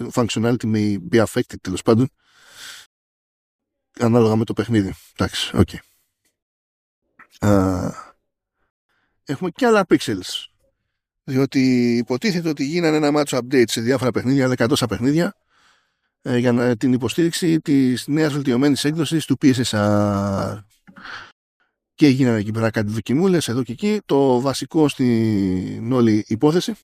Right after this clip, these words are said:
βασικά, ο βασικός στην όλη υπόθεση. Για όποιον δεν θυμάται, το, το P S S R, όπως και το F S R τέσσερα, που στην ουσία είναι δυναμικοί scalers για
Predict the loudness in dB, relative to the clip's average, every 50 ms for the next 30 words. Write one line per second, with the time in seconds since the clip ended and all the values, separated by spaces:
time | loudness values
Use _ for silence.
0 | _ _ _ _ _ _ _ _ _ _ -4 -4 -2 2 4 4 4 4 2 -4
1 | _ -10 -8 -6 -4 -4 -4 -4 -4 -2 0 2 2 2 2 0 -2 -4 -6 -10
2 | -18 _ _ _ _ 2 2 2 4 2 0 0 0 2 2 2 2 2 -2 -6
3 | -8 _ _ _ _ _ _ _ _ _ _ _ _ _ _ _ _ _ 2 2
4 | 4 4 4 4 2 0 -2 -4 -6 -6 -6 -6 -2 0 0 2 2 0 0 0
5 | 2 2 2 2 -2 _ _ _ _ _ _ _ _ _ _ _ _ _ _ _
6 | _ _ _ _ 0 0 2 0 -2 -4 -2 0 0 0 0 0 -2 -2 -2 0
7 | 0 0 0 0 0 0 -2 -2 -6 _ _ _ _ _ -20 -20 -20 -20 _ _
8 | _ _ _ _ _ _ _ _ -8 -4 0 0 0 0 0 0 0 2 2 4
9 | 4 2 2 0 _ _ _ _ _ _ _ _ _ _ _ _ _ _ -2 0
10 | 2 4 4 2 2 0 -2 -2 0 2 4 4 4 2 0 -2 -6 -10 -10 -14
11 | _ _ _ _ _ _ _ _ _ _ _ _ _ _ -2 0 0 0 0 -2